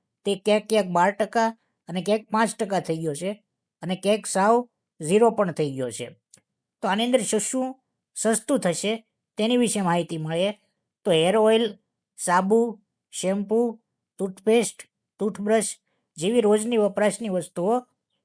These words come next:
હવે સસ્તી થઈ જશે. ત્યારબાદ ખાદ્ય ચીજો જેવી કે નમકીન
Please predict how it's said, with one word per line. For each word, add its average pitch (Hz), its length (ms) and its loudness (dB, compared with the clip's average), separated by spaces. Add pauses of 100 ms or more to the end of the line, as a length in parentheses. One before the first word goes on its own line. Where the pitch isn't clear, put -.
(100)
હવે 185 220 2
સસ્તી 214 400 0
થઈ 175 200 2
જશે. 135 340 -6 (160)
ત્યારબાદ 233 460 -2
ખાદ્ય 202 400 2
ચીજો 214 260 0
જેવી 185 280 0
કે 196 160 -6
નમકીન 190 560 -4